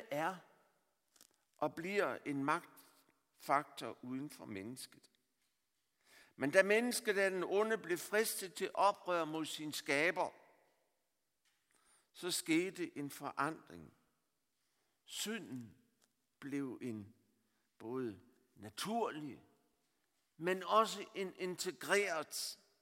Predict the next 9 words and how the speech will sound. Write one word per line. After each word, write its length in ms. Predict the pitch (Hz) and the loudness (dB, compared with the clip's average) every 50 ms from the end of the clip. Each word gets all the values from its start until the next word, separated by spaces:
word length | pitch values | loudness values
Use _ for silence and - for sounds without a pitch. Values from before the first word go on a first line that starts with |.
| _ _ _ _ _ _ _ _ _ - | _ _ _ _ _ _ _ _ _ -2
del 380 | - 165 185 175 151 139 - - _ _ - | 0 0 0 0 -6 -12 -16 -18 _ _ 0
af 160 | 147 151 151 | 2 4 4
et 60 | 143 | 2
hvert 440 | 147 127 147 165 160 143 127 - - | 2 0 0 0 0 0 -2 -6 -6
menneske. 680 | 110 110 120 120 117 127 147 160 147 - - - 117 - _ _ _ _ _ _ _ _ _ _ _ _ _ _ _ _ _ _ _ _ _ _ _ - | -4 -2 -2 0 0 -2 -4 -6 -8 -10 -12 -14 -20 -20 _ _ _ _ _ _ _ _ _ _ _ _ _ _ _ _ _ _ _ _ _ _ _ -2
Det, 140 | 151 151 147 | 0 0 0
vi 100 | 147 147 | 0 -2
kalder 360 | - - 143 131 131 123 117 | -4 -2 -2 0 2 2 0
arvesynden. 960 | - - 123 120 127 143 151 147 135 - - 110 85 73 71 65 57 - - | 2 2 2 2 2 0 -2 -6 -8 -12 -12 -12 -12 -14 -14 -16 -18 -20 -20